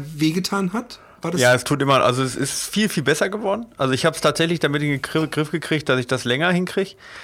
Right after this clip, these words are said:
Speaker 2: Aber es ist halt auch mal Tagesform, was ich, das ge-, und wenn ich das an der richtigen Stelle mache, und das ist bei mir über dem Außenknöchel quasi, direkt da drüber,
Speaker 1: Mhm.
Speaker 2: ja, dann ist immer noch Hölle, Hölle, Hölle, ja. Aber es ist, äh, es ist schon ein bisschen besser geworden. Und gestern beim Laufen hatte ich gar keine Schmerzen, heute geht's.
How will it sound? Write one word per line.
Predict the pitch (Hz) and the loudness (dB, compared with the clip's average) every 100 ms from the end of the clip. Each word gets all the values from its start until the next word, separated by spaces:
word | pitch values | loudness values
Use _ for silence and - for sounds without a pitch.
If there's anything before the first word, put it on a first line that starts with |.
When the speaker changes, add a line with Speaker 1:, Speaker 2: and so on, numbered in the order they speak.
| - - - | -18 -18 -2
Speaker 2:
Aber | 117 123 | 4 4
es | 127 | 4
ist | 131 | 4
halt | 143 | 4
auch | 131 139 | 6 6
mal | 135 | 4
Tagesform, | 131 135 131 - 110 | 4 4 4 2 0
was | 107 101 | 2 0
ich, | 110 110 | 0 2
das | 113 - | 0 -2
ge-, | 131 - | -6 -2
und | 123 123 117 - - - | 0 0 -4 -12 -18 -6
wenn | - 123 | 2 2
ich | |
das | 131 143 | 4 2
an | 135 | 4
der | 135 | 4
richtigen | 156 - 147 | 2 0 0
Stelle | - 151 190 | 2 2 2
mache, | 190 175 | 0 0
und | 127 | -2
das | 127 | -2
ist | 139 | -2
bei | - | 0
mir | 131 143 156 - | 2 4 2 2
über | 131 135 | 2 2
dem | 131 127 123 - - | 2 0 -4 -6 -2
Außenknöchel | 127 - 175 - 180 170 208 226 - - | 0 0 -4 -2 -2 0 -2 -4 -12 -4
quasi, | 156 160 175 | -2 0 0
direkt | 143 135 147 | 0 0 0
da | 143 | -2
drüber, | 127 151 202 233 _ _ _ - | 0 0 0 -4 _ _ _ -12
Speaker 1:
Mhm. | 139 | -6
Speaker 2:
ja, | 117 147 - - - - _ - - | -2 -2 -4 -18 -20 -20 _ -20 -2
dann | 117 113 117 | 2 2 2
ist | 123 | 0
immer | 135 131 | 2 4
noch | 120 - | 4 4
Hölle, | 120 113 | 2 4
Hölle, | 117 113 | 4 4
Hölle, | 110 104 95 | 4 2 0
ja. | 101 113 - - | -4 -6 -14 -4
Aber | 110 110 117 | 2 6 6
es | 120 143 | 6 0
ist, | 135 | 0
äh, | 139 143 | 2 4
es | 135 131 | 4 2
ist | 160 | 0
schon | 175 | 0
ein | |
bisschen | 156 143 | -2 -2
besser | 135 131 | 0 0
geworden. | 107 104 | 0 0
Und | 110 | -2
gestern | 110 143 170 160 | -2 -2 0 0
beim | 151 143 | 0 2
Laufen | 139 156 | 2 2
hatte | 123 | 0
ich | 117 | 2
gar | 147 | 0
keine | 156 160 | 0 -2
Schmerzen, | 165 160 160 - 131 | -2 -2 -4 -2 0
heute | 131 127 | 0 0
geht's. | 127 160 185 | -2 -2 -2